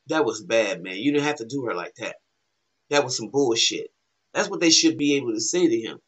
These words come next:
But they're not saying it because, well, they are Republican and they gotta stick by the Republican. You see how stupid this shit is? 'Cause to me, it's just so crazy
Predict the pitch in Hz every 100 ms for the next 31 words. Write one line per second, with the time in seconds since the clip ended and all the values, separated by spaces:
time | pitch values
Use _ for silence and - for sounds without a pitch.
0 | _ _ _ _ 147 143 170 165 156 -
1 | - 185 160 117 92 - _ _ _ _
2 | _ 156 156 170 131 123 - - 139 156
3 | 156 127 131 120 - 254 139 131 127 117
4 | 117 - - 139 151 143 127 113 110 131
5 | - 226 - 120 120 110 104 _ 139 117
6 | 110 - 220 151 107 110 156 - 180 151
7 | - - 214 - 208 - 202 190 175 160
8 | - _ _ _ _ _ - 196 180 190
9 | 285 254 160 175 165 180 156 - - 262
10 | 339 135 90 -